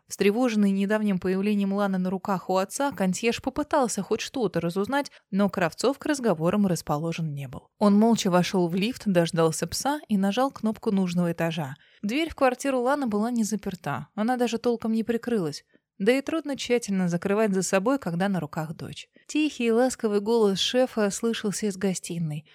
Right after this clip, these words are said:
Матвей заглянул туда и спросил: "Куда, Тимыча? В ванную мыться?" "Нет!" — вскрикнула лежавшая на диване Лана.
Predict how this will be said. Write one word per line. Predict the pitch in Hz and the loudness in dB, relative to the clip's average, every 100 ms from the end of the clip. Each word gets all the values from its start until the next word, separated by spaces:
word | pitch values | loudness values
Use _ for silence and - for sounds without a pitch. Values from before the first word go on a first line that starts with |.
| _ | _
Матвей | - 208 247 240 | -2 0 0 0
заглянул | 214 214 226 269 | 2 0 0 -2
туда | 240 214 | 0 0
и | 208 | 0
спросил: | - 202 - 180 151 _ - | -2 -4 -2 -4 -6 _ -6
"Куда, | 254 294 311 | 0 6 6
Тимыча? | 247 262 208 - - - - | 6 2 2 0 -6 -8 -6
В | 180 | 4
ванную | 262 311 226 | 4 4 2
мыться?" | 196 269 302 - - _ _ _ | 2 0 0 -4 -4 _ _ _
"Нет!" — | - 311 320 208 - _ - | -2 4 4 4 -4 _ -18
вскрикнула | - 202 214 214 185 | -8 -6 -4 -2 -2
лежавшая | 185 185 202 - 202 | 0 0 -2 0 -2
на | 185 | 0
диване | 180 190 196 202 | -2 -2 -2 -2
Лана. | 220 196 160 | 0 0 0